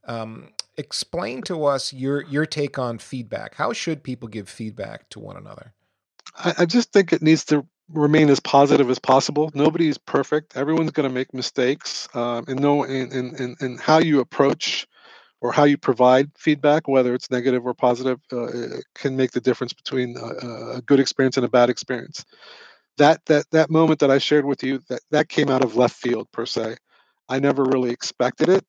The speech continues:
Speaker 2: uh, not to that level. Not, not, it was so heated. It wa-, it was in a passionate way that it was, uh, said to me, the way I was criticized. And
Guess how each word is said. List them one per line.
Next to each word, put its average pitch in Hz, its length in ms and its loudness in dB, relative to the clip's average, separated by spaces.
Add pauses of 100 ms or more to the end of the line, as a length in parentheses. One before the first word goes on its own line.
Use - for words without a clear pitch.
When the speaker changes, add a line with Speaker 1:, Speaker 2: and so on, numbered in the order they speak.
(120)
Speaker 2:
uh, 131 160 -4
not 151 240 2
to 160 100 0
that 127 220 0
level. 139 440 0
Not, 135 240 -2 (120)
not, 135 380 -8
it 131 100 -4
was 123 160 -6
so 143 180 0
heated. 135 420 0
It 131 100 -2
wa-, 123 180 -4
it 120 80 -2
was 117 340 -6
in 131 140 -6
a 113 60 -6
passionate - 580 -2
way 127 160 2
that 131 180 2
it 113 80 -2
was, 113 220 -8 (720)
uh, 117 320 -2 (140)
said - 340 2
to - 100 0
me, 160 140 4
the 139 80 4
way 127 120 6
I 120 60 4
was 120 120 -2
criticized. 156 640 2 (720)
And 143 320 -2